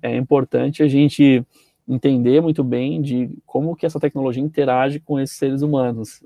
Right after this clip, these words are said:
né? Então, entender o que que são os pré-requisitos, né? E qual que é, desde que a gente já falou lá atrás, qual que é a cultura, é, que a empresa tá acostumada. É,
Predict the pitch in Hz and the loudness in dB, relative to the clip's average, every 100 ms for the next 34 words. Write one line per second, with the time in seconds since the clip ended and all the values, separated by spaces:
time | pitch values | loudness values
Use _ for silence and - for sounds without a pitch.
0 | - 113 110 120 - 117 113 120 120 131 | -12 -8 -6 -6 -4 -6 -4 -4 -2 -4
1 | 156 _ _ _ - - 147 156 143 165 | -6 _ _ _ -10 -4 -2 -2 -2 2
2 | 156 147 127 107 - - - - 131 160 | 6 6 4 2 -4 -16 -14 -2 2 2
3 | 165 160 135 120 131 143 - 160 - - | 0 -2 -4 -2 -4 -4 -8 -10 -12 -20
4 | _ 120 117 113 135 147 - 143 - 139 | _ -8 -8 -4 0 0 0 -2 -2 0
5 | 143 190 196 - 147 143 147 151 151 151 | 2 2 -2 -6 -6 -2 0 2 0 0
6 | 139 135 131 120 113 127 _ _ _ _ | 2 2 0 0 -2 -6 _ _ _ _
7 | 131 139 147 - 135 123 - 160 165 170 | -6 -4 -4 -4 -8 -6 -2 0 0 -2
8 | 165 165 _ _ 123 117 110 - 120 113 | -4 -12 _ _ -10 -10 -8 -6 -6 -4
9 | 123 131 131 120 113 - 113 117 123 135 | 0 0 0 -4 -6 -8 -4 -2 0 0
10 | 139 135 - _ _ _ 113 110 110 107 | -2 -4 -8 _ _ _ -4 0 0 2
11 | 104 104 101 | 0 0 -4